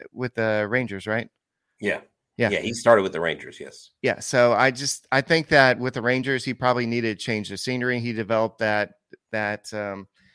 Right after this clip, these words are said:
Speaker 1: a reputation of being a strikeout guy, and then he went to, um, the Yankees. Then there's a lot of pressure. They boo their own players there.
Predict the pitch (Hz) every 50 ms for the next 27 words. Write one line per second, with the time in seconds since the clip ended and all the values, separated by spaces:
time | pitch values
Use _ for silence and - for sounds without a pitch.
0 | _ _ _ _ _ _ _ _ _ - 120 127 123 127 117 - 143 131 127 123
1 | - 135 123 120 113 101 120 113 107 107 101 - - 127 123 123 - 127 120 117
2 | - 131 123 123 123 120 120 120 120 120 113 - 110 110 107 107 107 107 104 104
3 | 101 117 110 110 110 117 113 107 110 110 107 - - - 117 110 107 107 107 104
4 | 104 104 101 95 - _ _ - 101 110 104 101 101 98 95 98 98 - - _
5 | - 110 113 131 135 135 131 - 135 131 127 127 127 120 - - 113 110 107 107
6 | 107 104 - - 113 110 101 104 110 107 107 104 104 - - 135 131 127 123 -
7 | 131 123 113 110 110 101 87 110 113 110 101 98 98 101 98 98 - 139 139 135
8 | 131 135 135 120 135 135 131 131 127 123